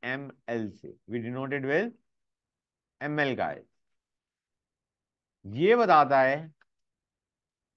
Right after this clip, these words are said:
ऑर्बिटल inside given subshell, एक सबशेल में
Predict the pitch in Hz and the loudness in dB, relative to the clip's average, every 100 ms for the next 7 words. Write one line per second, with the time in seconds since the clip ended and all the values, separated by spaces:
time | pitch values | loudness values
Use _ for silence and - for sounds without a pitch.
0 | _ _ _ 160 175 202 208 220 180 151 | _ _ _ 2 4 6 4 2 4 4
1 | 156 180 180 _ _ _ _ _ _ _ | 2 -4 -12 _ _ _ _ _ _ _
2 | _ _ _ _ - 170 170 160 - 165 | _ _ _ _ -8 -6 -6 -8 2 6
3 | 143 131 135 156 180 _ _ _ _ _ | 6 4 0 -4 -12 _ _ _ _ _
4 | _ _ _ _ _ _ _ _ _ _ | _ _ _ _ _ _ _ _ _ _
5 | _ _ 104 104 135 170 143 147 143 160 | _ _ -16 -6 0 2 2 0 -2 -10
6 | 175 _ _ _ _ _ _ _ _ _ | -18 _ _ _ _ _ _ _ _ _
7 | _ _ _ _ _ _ _ _ _ - | _ _ _ _ _ _ _ _ _ 0
8 | 147 107 - - - _ _ _ _ _ | 0 0 -6 -18 -18 _ _ _ _ _
9 | - 170 208 208 170 139 120 147 131 120 | 0 4 4 2 -2 -4 -2 -4 -2 -4
10 | 113 127 | -4 -6